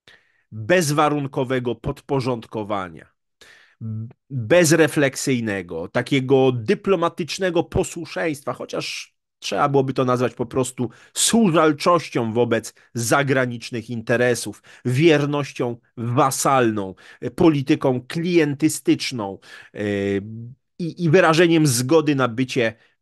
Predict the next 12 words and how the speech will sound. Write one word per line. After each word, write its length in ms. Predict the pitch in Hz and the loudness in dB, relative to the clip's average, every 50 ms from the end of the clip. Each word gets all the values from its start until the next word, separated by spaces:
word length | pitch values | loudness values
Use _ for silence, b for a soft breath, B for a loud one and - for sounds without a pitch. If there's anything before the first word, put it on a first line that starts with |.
| _ _ - | _ _ -12
pionkiem, 680 | - 170 175 175 156 151 143 139 - 123 107 98 101 | -4 2 4 4 4 4 2 -4 -6 -6 -6 -6 -6
e, 720 | 104 _ _ _ _ _ _ - 110 107 104 104 107 104 | -10 _ _ _ _ _ _ -12 -8 -6 -2 0 0 0
w 280 | 98 95 98 113 120 123 | 0 -2 -2 -2 0 2
geopolitycznej 1000 | 117 156 156 139 131 127 - 131 123 123 117 113 120 107 - - 117 107 107 104 | 4 4 6 6 4 2 2 0 0 0 -2 -4 -4 -6 -4 -4 -4 -4 -4 -4
grze 360 | 101 104 92 107 104 95 90 - _ _ | -6 -8 -4 -2 -2 -2 -4 -8 _ _
mocarstw, 800 | - 113 120 135 143 139 127 123 - 107 78 76 71 - - - | -8 -4 0 2 4 4 4 2 0 -6 -8 -8 -10 -18 -14 -6
mocarstw. 500 | 135 135 131 123 - 95 - - - _ _ b b b b - | -2 -2 0 0 -2 -4 -6 -8 -14 _ _ b b b b -2
To, 120 | 233 240 | 0 2
co 120 | - 226 | 4 4
zaprezentowali 960 | 190 202 196 - 190 202 175 190 185 175 - 180 170 180 175 180 160 160 151 - b b b b b _ _ _ - 147 | 4 4 4 2 2 0 2 2 0 0 0 -2 0 0 0 0 0 -2 -4 -6 b b b b b _ _ _ -10 -8
wszyscy 600 | - - - 254 247 233 - - - 101 87 - _ _ _ _ _ _ _ _ _ _ _ _ _ _ _ _ _ _ - | -6 -2 0 0 0 0 -2 -4 -6 -6 -6 -8 _ _ _ _ _ _ _ _ _ _ _ _ _ _ _ _ _ _ 0
politycy, 600 | 123 120 120 117 113 123 117 - 120 107 104 | 0 0 0 0 -4 -4 -4 -2 -2 -2 -2